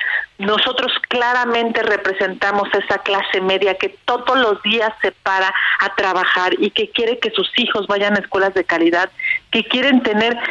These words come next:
dignidad en su trabajo, ir en un transporte público eficiente. Sin lugar a dudas, nosotros hoy estamos convencidos, convencidas de la mano, cada uno de nosotros,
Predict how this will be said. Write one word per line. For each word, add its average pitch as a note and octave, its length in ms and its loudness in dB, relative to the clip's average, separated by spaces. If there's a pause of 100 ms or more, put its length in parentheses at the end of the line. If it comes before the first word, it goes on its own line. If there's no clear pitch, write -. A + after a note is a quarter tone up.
(120)
dignidad A#3 760 2
en B3 120 2
su A3 100 2
trabajo, G3+ 680 0 (240)
ir B3 180 2
en B3 120 4
un B3 80 4
transporte A3 640 0
público G#3 640 0 (220)
eficiente. G3+ 1040 0
Sin A3 160 4
lugar A#3 260 2
a C4 100 2
dudas, A#3 320 2
nosotros G3 460 0 (120)
hoy G3+ 220 4 (260)
estamos A3+ 420 0
convencidos, F#3 920 2
convencidas F3+ 640 0 (360)
de F#3+ 140 0
la F#3 180 2
mano, G#3+ 460 2 (180)
cada G#3+ 200 2
uno G#3 160 2
de G3 80 4
nosotros, G3+ 500 0